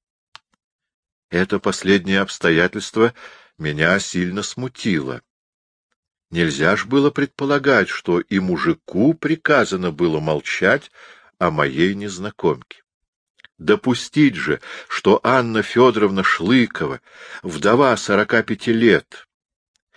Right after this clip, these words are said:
и та молодая прелестная женщина, виденная мною вчера, одно и то же лицо, было совершенно невозможно.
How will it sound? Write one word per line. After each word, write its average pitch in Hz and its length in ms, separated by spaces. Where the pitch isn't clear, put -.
и 120 140
та 131 400
молодая 113 720
прелестная 120 760
женщина, 101 540
виденная 104 560
мною 110 260
вчера, 117 480
одно 104 680
и 101 120
то 107 340
же 71 140
лицо, 143 580
было 76 300
совершенно 123 840
невозможно. 101 640